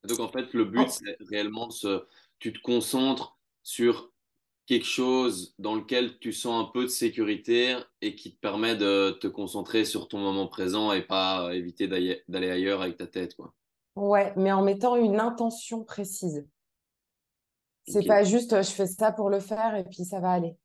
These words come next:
Speaker 2: C'est que derrière, on va travailler l'intention précise.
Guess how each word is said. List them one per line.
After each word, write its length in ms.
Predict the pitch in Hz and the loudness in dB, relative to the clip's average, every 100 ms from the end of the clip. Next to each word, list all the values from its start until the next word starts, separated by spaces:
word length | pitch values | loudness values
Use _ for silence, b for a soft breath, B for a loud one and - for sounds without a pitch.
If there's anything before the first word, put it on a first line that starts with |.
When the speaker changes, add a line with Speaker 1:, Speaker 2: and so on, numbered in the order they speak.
| _ _ _ | _ _ _
Speaker 2:
C'est 160 | - 190 | -10 -6
que 100 | 190 | -2
derrière, 380 | 180 190 220 226 | 0 0 0 -4
on 80 | 214 | -2
va 120 | 165 | -2
travailler 440 | - 214 202 196 | -4 -6 -4 -2
l'intention 680 | 220 202 196 196 185 - 208 | -4 -4 -8 -10 -12 -10 -10
précise. 800 | - - 226 - 220 240 247 | -4 0 0 0 -2 0 -2